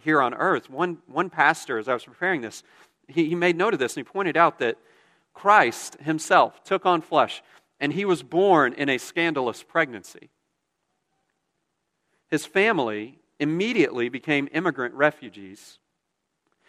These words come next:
He was raised in a lower-class family in a bad neighborhood.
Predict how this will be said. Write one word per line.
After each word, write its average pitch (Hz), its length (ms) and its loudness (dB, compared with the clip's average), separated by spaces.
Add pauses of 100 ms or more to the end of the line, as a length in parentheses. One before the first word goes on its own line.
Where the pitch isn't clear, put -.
(120)
He 175 140 2
was 156 200 0
raised 208 460 4
in 170 100 -2
a 156 100 4
lower-class 175 760 6
family 139 560 -4
in 143 80 -4
a 135 60 -2
bad 151 440 4
neighborhood. 117 640 -6